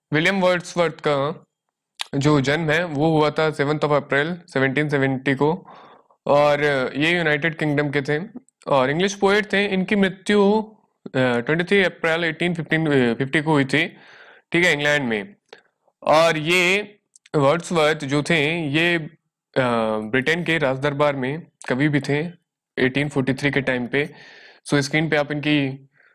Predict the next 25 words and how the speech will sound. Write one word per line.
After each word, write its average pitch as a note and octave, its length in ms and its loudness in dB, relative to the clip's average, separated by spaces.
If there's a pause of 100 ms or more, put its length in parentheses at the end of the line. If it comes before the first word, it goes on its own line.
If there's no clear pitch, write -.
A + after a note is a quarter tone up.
(360)
अ, A#2+ 260 2
फोटो C3 320 -2
देख C#3 200 0
सकते C#3 260 -4
हैं, D3 360 -4
कुछ - 260 -4
ऐसे B2 260 0
दिखा C3+ 220 0
करते C3 300 -2
थे C3 140 -4
विलियम। B2 460 0 (1400)
So C#3+ 60 -2
चलिए E3 520 -2 (120)
अब C3+ 540 -2
आगे C3+ 260 -2
बढ़ते D3+ 300 -2
हैं D3+ 200 0
पोएम C3+ 260 2
की D3 60 -2
तरफ C#3 240 -2
अपने C#3 360 -2 (720)
और A#2+ 180 2
देखते B2+ 340 -2
हैं। D#3 400 -4 (1800)
So A3+ 340 4